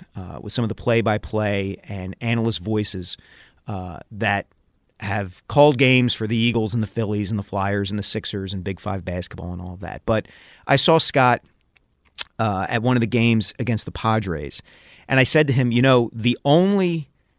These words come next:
person affiliated with the Phillies <laughs> who is having a better postseason than Bryce Harper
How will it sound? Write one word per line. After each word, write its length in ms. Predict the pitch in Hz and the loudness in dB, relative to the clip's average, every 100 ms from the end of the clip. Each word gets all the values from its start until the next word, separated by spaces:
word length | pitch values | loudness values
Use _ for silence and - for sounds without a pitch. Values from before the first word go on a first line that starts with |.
| _ | _
person 480 | - 151 - 139 127 | 2 2 4 0 -2
affiliated 640 | 127 - 147 156 131 127 101 | -4 2 4 6 6 4 0
with 120 | 113 | -4
the 80 | - | -6
Phillies 640 | - 135 107 87 - - - - | 0 2 2 -4 -6 -8 -8 -20
<laughs> 200 | - _ | -20 _
who 160 | - 147 | 2 4
is 140 | 139 | 4
having 400 | - 139 175 185 | 2 4 6 6
a 100 | 165 | 4
better 300 | 127 135 143 | 4 4 4
postseason 600 | - 139 139 - 143 135 | 4 2 2 2 2 4
than 140 | 117 107 | 2 2
Bryce 320 | 113 127 - | 4 4 2
Harper 440 | - 120 127 156 | 2 2 4 0